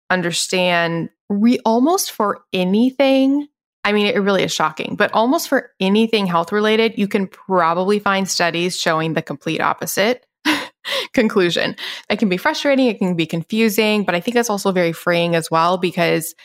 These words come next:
it just goes to show that you don't have to take anything as complete, absolute truth when it comes to interpreting health studies and information. And you can really, you know, read as much as you can, find what resonates with you and implement that.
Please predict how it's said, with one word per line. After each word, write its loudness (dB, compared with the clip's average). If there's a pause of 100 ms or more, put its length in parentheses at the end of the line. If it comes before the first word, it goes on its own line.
(580)
it 0
just -2
goes 2
to -6
show 0
that -2
you -2
don't 2
have -4
to -6
take -6
anything 0
as -2
complete, -6 (120)
absolute -4
truth 0
when 2
it -4
comes 0
to 0
interpreting -2 (400)
health 0
studies -2
and -2
information. 0
And -2
you -2
can -4
really, 0
you 0
know, 0 (300)
read -2
as -2
much 0
as -6
you -2
can, 0
find -2
what -4
resonates -4
with -10
you -2
and -6
implement -6
that. -2